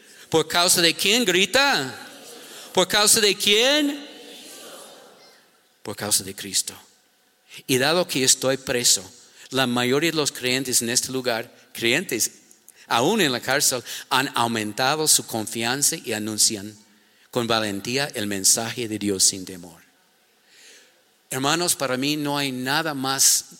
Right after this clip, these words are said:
no hay una inspiración más grande cuando yo voy, yo veo un hombre y una mujer en el púlpito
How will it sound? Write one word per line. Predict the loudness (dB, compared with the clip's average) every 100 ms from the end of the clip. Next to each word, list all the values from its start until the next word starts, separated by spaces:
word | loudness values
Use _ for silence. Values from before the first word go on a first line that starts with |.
| -20 _ _ _
no | -2
hay | 0 0
una | -2
inspiración | -2 -2 -4 -6 -2 -4 -4
más | -6 -6
grande | -6 -10 -10 -14 -20 _ _ _ _
cuando | -6 -2
yo | 0 0
voy, | 0 -2 -4 -6
yo | -4
veo | 0 0 0
un | -2 -4
hombre | -4 -4 -4
y | -6
una | -6
mujer | -6 -8 -8 -8 -10 _ _ _ -8
en | -6
el | -6
púlpito | -8 -8 -10 -14